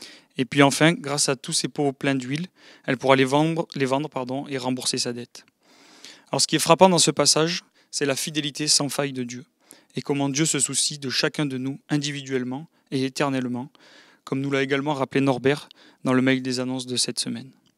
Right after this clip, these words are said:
Alors on pourrait se dire que ce sont des histoires de la Bible d'il y a deux mille ans, mais Jésus est toujours le même hier, aujourd'hui et éternellement. Et puis en début de semaine, j'ai eu l'occasion d'échanger avec un couple de l'église que j'apprécie beaucoup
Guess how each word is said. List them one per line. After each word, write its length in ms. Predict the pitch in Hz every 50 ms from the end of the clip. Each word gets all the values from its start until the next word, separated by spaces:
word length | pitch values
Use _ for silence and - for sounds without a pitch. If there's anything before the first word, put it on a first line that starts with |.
| _ _ _ _ _ _ _ _ _ _ _ _ - - _ _ _ _ _
Alors 140 | - - 127
on 80 | 147 143
pourrait 220 | - 160 156 160
se 80 | 147 147
dire 160 | 160 190 185
que 100 | - -
ce 100 | - 151
sont 180 | 135 - 151 143
des 200 | 139 135 131 135
histoires 260 | 139 - - 147 139
de 80 | 135
la 120 | 131 131 131
Bible 420 | 127 135 151 156 156 147 135 127
d'il 140 | 123 123 131
y 40 | 127
a 80 | 127
deux 160 | 123 120 131 135
mille 200 | 139 135 127 127
ans, 160 | 143 185 - _ _ _ - _ _ _ - - - - - - - _ _ -
mais 180 | 139 135 139 -
Jésus 400 | 156 131 151 151 147 151 170 180
est 40 | 165
toujours 280 | - 156 147 151 147
le 80 | 147 143
même 220 | 143 147 151 151 -
hier, 360 | 160 139 143 147 147 156 151
aujourd'hui 460 | 143 131 131 135 131 117 131 139 139
et 40 | 131
éternellement. 600 | 127 - 139 131 127 123 123 123 120 120 127 151 _ _ _ _ _ _ _ - - - - - _ _ _ -
Et 40 | 127
puis 120 | - 160
en 80 | 165 151
début 200 | 147 156 160 180
de 60 | -
semaine, 380 | - 160 147 143 156 202 247 247 - _ _ _ _ _ _ _ _ - -
j'ai 160 | 131 123 135
eu 40 | 143
l'occasion 380 | 147 139 - 147 135 131 160
d'échanger 380 | 160 143 131 - 143 143 135 160
avec 240 | 156 139 131 - 135
un 120 | 131 131
couple 220 | 123 - 156 139 135
de 60 | 135
l'église 360 | 127 127 123 127 139 156 147
que 120 | - -
j'apprécie 400 | 127 127 120 - 135 117 - -
beaucoup 360 | 123 120 123 - - - 196